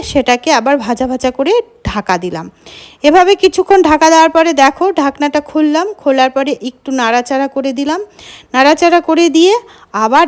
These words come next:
এটাকে একটু কাঁচা লঙ্কা দিলাম, কাঁচা লঙ্কা দিয়ে একটু সামান্য ঘি দিলাম, তোমরা নাও দিতে পারো, কিন্তু আমি দিলাম। আর ওই ভেজে রাখা মশলাটা যেটা আমি করলাম প্রথমেই সেটা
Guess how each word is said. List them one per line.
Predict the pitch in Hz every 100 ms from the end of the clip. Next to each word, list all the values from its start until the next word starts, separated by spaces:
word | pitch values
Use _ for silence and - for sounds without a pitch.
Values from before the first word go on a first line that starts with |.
| -
এটাকে | 214 226 220 330 440 - _ _ 247
একটু | - 277
কাঁচা | 254 226 277
লঙ্কা | 285 302 311
দিলাম, | 320 339 381 480 - _ -
কাঁচা | 233 254 254
লঙ্কা | 269 269 269 247
দিয়ে | 349 427 -
একটু | - -
সামান্য | 302 - 381 415 427 415 294
ঘি | - 226
দিলাম, | 190 180 165 240
তোমরা | 339 359 370
নাও | 330 330
দিতে | 330 311 277
পারো, | 262 254 453 -
কিন্তু | 277 302
আমি | 320 311
দিলাম। | 277 190 135 104 - - - 233
আর | 277 330
ওই | 277 247
ভেজে | 208 220 262 269
রাখা | - 339
মশলাটা | 320 302 - 247 214 311 381
যেটা | 226 233
আমি | 226 226 226
করলাম | 247 330 359
প্রথমেই | 262 - 233 339 -
সেটা | 240 180